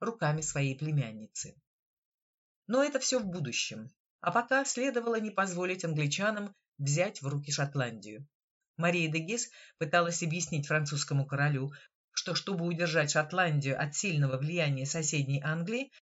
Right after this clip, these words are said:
нужны две вещи: французские гарнизоны по всей стране и деньги. Генрих хохотал. "Мадам,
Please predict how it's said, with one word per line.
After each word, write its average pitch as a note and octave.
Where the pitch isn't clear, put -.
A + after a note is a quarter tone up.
нужны A#3+
две B3
вещи: C#3+
французские E3
гарнизоны D3+
по F#3+
всей D#3
стране C#3+
и A3
деньги. A#2+
Генрих E3
хохотал. C#3+
"Мадам, C3+